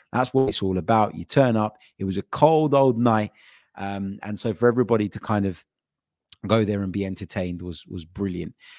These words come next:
In terms of a summary of the overall performance, I think we just, you know, I think we were, we were really good on the transition. We were defensively really resilient and really good. Didn't have as much possession as you'd expect from an Arsenal side at home,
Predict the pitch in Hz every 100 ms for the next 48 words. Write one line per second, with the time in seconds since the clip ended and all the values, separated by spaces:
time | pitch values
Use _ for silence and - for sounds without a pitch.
0 | - - - 143 156 190 165 156 139 -
1 | 151 139 123 117 90 117 113 107 110 95
2 | 101 135 131 101 92 101 123 120 107 95
3 | 95 - _ _ _ _ _ _ _ _
4 | - 117 98 113 143 139 117 104 104 101
5 | - 110 107 101 95 110 123 113 98 117
6 | 104 101 95 104 92 110 113 127 117 -
7 | 104 95 92 98 123 120 113 110 110 107
8 | 104 104 98 95 90 127 117 113 117 -
9 | 95 - 95 98 92 123 107 - - _
10 | 165 190 165 165 139 147 156 - 127 104
11 | 143 135 160 160 160 _ _ _ 127 127
12 | 131 131 135 - 135 - - 123 123 123
13 | - 123 - 127 120 101 _ _ _ -
14 | 120 - - 127 127 147